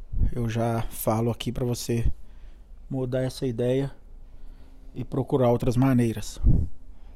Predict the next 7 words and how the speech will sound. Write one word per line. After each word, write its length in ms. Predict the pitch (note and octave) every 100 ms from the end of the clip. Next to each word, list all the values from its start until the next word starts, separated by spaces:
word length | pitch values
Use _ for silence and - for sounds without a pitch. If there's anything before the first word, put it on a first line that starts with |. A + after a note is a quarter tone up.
| - - - - - -
Mas 260 | C3 B2 A#2+
mesmo 380 | C#3 F#3+ G3 G3
outras 340 | E3+ D#3+ D3
maneiras, 640 | C3+ C3 B2+ D#3 C#3 - - - - - - - - - - - - -
você 200 | - -
pode 260 | - A#2+ B2+
passar 560 | B2+ A#2+ - A#2 A#2